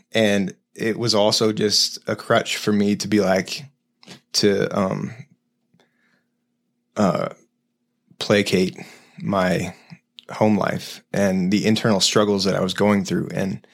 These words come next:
um, but I was happy with it. Um, anyway, ended up getting that M I P my senior year. Um,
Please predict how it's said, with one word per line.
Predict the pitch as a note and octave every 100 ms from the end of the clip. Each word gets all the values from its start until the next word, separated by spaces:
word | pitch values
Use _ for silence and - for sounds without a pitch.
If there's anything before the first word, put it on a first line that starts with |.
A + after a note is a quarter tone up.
| _ - _ _ _ -
um, | - F#2+ F#2 F2 F2+ _ _ _ _ _
but | -
I | G#2+
was | -
happy | A#2 B2 - -
with | G#2+ -
it. | - - _ _ -
Um, | F#2+ F2 F#2 - _ _ _ _ - - - - - - - - - _ _ _ _ _ - - -
anyway, | C3+ B2 A#2 A2+ G#2+ - - - - - - -
ended | C3+
up | B2+
getting | B2+ A#2
that | A2+
M | A2+
I | G#2+
P | - G2+ F#2 - _ _
my | G#2+
senior | G2+ A2+ G#2+
year. | G#2 G2 G2 - _ -
Um, | G#2+ G2 F#2 F#2